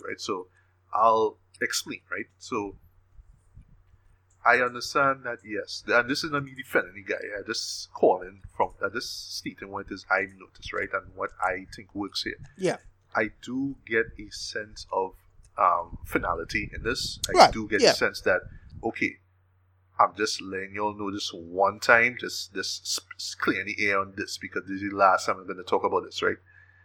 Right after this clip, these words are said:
Speaker 1: I get that, right? And I do like how he was able to bring up certain things, sorry, how he was able to bring up certain things and then relate them to other stuff later on. So case in point, there was this, well, you know,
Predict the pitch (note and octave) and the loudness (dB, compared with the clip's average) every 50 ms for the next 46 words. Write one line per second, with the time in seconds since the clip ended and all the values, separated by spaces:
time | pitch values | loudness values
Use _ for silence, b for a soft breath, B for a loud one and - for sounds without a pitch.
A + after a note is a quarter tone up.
0 | b b b _ - - G#2 - - A#2+ A2 - F#2+ E2+ - - F#2+ G2+ A2+ - | b b b _ -4 -4 4 8 10 10 12 10 8 6 6 4 4 4 2 0
1 | _ _ _ _ _ _ _ _ _ _ _ _ _ _ _ _ _ _ - - | _ _ _ _ _ _ _ _ _ _ _ _ _ _ _ _ _ _ 2 8
2 | A2 G#2+ A2 A2 A2 - - - - C3+ D3+ D#3 D#3 D3+ D#3 D3 C3+ B2+ B2 B2 | 10 12 12 10 10 4 -12 -8 -4 -4 -2 -2 -2 -4 -6 -6 -4 -4 -4 -4
3 | A#2+ - - - C#3 B2 A#2+ A#2 A2+ A#2 A#2 - - C#3 A#2 G#2+ G#2 G2+ - - | -4 -6 -10 -6 -2 0 0 0 0 -2 -6 -8 -10 -8 -6 -6 -6 -6 -8 -10
4 | G#2 G#2+ G2 G2 G2 G#2 G2+ G2+ - - - A#2 G#2 G2 F#2+ F#2+ F#2+ - _ _ | -8 -8 -8 -6 -6 -8 -10 -10 -10 -4 0 0 2 2 2 0 -4 -8 _ _
5 | _ _ _ _ _ _ _ _ _ _ _ _ _ _ _ _ _ - A2+ A2+ | _ _ _ _ _ _ _ _ _ _ _ _ _ _ _ _ _ -2 2 10
6 | G#2 A2 A#2+ - - - - B2+ - A#2 A2+ - - F#2 - G2 G2 - - - | 12 12 12 12 12 8 2 0 -2 -2 -6 -2 -2 -2 -2 -4 -12 -10 -10 -10
7 | - - - A#2+ - - - - G#2+ A2+ A2+ G#2+ G#2+ G#2 G#2+ G2+ F#2+ G2+ - B2 | 2 6 8 8 8 6 2 6 6 8 8 6 4 0 -2 -4 -2 0 -2 -2
8 | G2 F#2 F#2+ G2 A#2 - - A#2+ G2 G2 G#2+ - - G#2+ F#2 F2+ F#2 F#2 - - | -2 0 0 0 0 0 0 -4 -4 -4 -6 -4 -4 -4 -4 -4 -10 -16 -18 -20
9 | b b b b b b - G#2+ G2+ G2 G2 G#2+ G#2 G#2 G#2 G#2 G#2+ G#2+ G#2 G2+ | b b b b b b -2 -2 -2 0 0 2 2 2 2 -2 -6 -14 -14 -8
10 | G2 G#2 G#2 G2+ G2+ G#2 G2 F#2+ - G#2 G2+ G2+ G#2 - - - - - G2 F#2+ | -4 -4 -4 -2 -4 -6 -6 -4 0 0 0 0 0 -2 0 2 4 4 4 4
11 | F#2+ - - G#2 F#2 - G#2 F#2+ G2+ F#2+ F#2+ - A2 G2+ - G#2+ F#2+ F2 - - | 2 2 2 2 0 0 -4 -6 -6 -6 -4 0 0 0 2 2 0 0 0 -4
12 | - G2 - - G2+ - - G2 F#2+ - - D#3+ C3 B2 B2 - - B B B | -8 -6 -6 -6 -8 -8 -10 -14 -2 4 6 6 6 6 2 -4 -12 B B B
13 | B B B B B - G2 F#2+ F#2 F2 G2 G2 - - - - - - - - | B B B B B -6 -4 -4 -4 -6 -6 -6 -4 -4 -4 -4 -6 -6 -6 -4
14 | G#2 F#2+ F2+ F2 F2+ F#2 F2+ F2+ F#2 F2+ F2 F2 F2+ | -2 0 0 0 -2 -6 -8 -6 -6 -6 -6 -8 -10